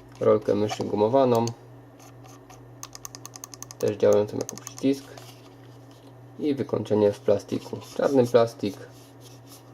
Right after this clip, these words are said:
tutaj srebrny. Myszka naprawdę średnia, w dłoni leży,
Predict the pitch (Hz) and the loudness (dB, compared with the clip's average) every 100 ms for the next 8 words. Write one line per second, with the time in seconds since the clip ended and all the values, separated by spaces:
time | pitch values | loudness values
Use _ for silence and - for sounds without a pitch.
0 | - - 104 - 95 95 - - - - | -20 -14 -6 0 0 0 -8 -20 -20 -20
1 | - - - 135 135 123 120 113 113 - | -20 -20 -6 4 6 6 4 4 2 0
2 | - - - - - - - - - - | -16 -20 -20 -20 -20 -20 -20 -20 -20 -10
3 | 427 240 165 110 107 113 110 101 107 143 | -2 2 4 4 4 6 4 4 -2 4
4 | 143 127 113 110 110 107 113 110 104 107 | 4 4 4 2 0 2 4 6 6 4
5 | 104 101 | 4 2